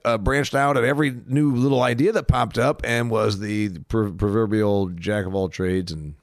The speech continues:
master of none." All right. <sighs> You've been listening to Andy Ambriel, entrepreneurial agriculturalist. Started out as a nine-year-old kid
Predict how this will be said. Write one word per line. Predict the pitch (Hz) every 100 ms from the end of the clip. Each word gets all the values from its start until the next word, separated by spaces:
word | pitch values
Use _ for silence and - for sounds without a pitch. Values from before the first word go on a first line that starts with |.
| _
master | 95 92 - 87
of | 85
none." | 98 92 87 82 - - - - - -
All | 151
right. | 165 156 123 - _ _ _ _ _ _ _ _ _ _
<sighs> | 127 117 92 -
You've | 147
been | 196 170
listening | 131 - 87 101 107 - - - -
to | 113 104 - -
Andy | 107 120 135
Ambriel, | 107 90 78 80 95 - - _ _ -
entrepreneurial | 135 165 202 190 196 170 165 160 156 151 151 151 - - _ _ _ _ 113
agriculturalist. | 127 123 - - 120 - 92 50 - - - - _ _ _
Started | - - 107 113
out | 120 107
as | 104
a |
nine-year-old | 117 117 139 147 147 143 143 139 143
kid | - 143 73 87 95